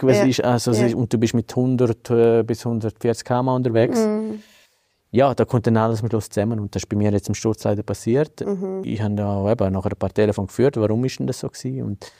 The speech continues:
Speaker 1: ich habe eben gemeint, okay, ich habe die Spur vor der Abfahrt vom Vortag gekreuzt und dann haben mir einfach gesagt, nein, es war eine Radtrackspur gewesen. Und ja, nach meinem Sturz haben sie halt eine halbe Stunde lang die Radtrackspur irgendwie probiert wegzukratzen.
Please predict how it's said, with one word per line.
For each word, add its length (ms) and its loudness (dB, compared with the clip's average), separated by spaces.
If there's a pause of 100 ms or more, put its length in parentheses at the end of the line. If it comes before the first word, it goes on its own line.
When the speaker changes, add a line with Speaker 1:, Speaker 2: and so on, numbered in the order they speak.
(320)
Speaker 1:
ich 160 4
habe 100 4
eben 100 4
gemeint, 340 0
okay, 120 2
ich 60 0
habe 80 2
die 60 -10
Spur 200 0
vor 140 0
der 100 4
Abfahrt 300 0
vom 160 -4
Vortag 340 0
gekreuzt 400 -2
und 260 -2
dann 120 -2
haben 80 0
mir 120 2
einfach 200 -2
gesagt, 200 0
nein, 280 0
es 100 -4
war 60 -2
eine 140 0
Radtrackspur 760 -2
gewesen. 360 -2 (640)
Und 180 -2
ja, 140 4
nach 160 2
meinem 180 2
Sturz 320 2
haben 80 2
sie 100 -2
halt 160 2
eine 120 4
halbe 180 2
Stunde 220 0
lang 160 2
die 100 2
Radtrackspur 640 0
irgendwie 260 0
probiert 380 -2
wegzukratzen. 1200 -2